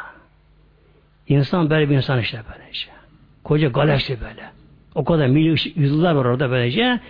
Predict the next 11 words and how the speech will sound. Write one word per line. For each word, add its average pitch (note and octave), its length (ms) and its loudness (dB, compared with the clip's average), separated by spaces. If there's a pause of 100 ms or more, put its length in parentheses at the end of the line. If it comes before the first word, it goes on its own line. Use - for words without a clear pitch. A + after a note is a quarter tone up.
(380)
O G3+ 160 2
galaksinin F#3+ 560 2
neyse G#3+ 480 2 (400)
haritası, G3 800 0 (460)
insan F#3+ 480 0
beyin G3+ 160 2
yapısı G#3+ 340 0
da B3+ 200 0 (560)
aynı E3+ 260 4
imiş C3 420 -2
böylece. B2 420 -16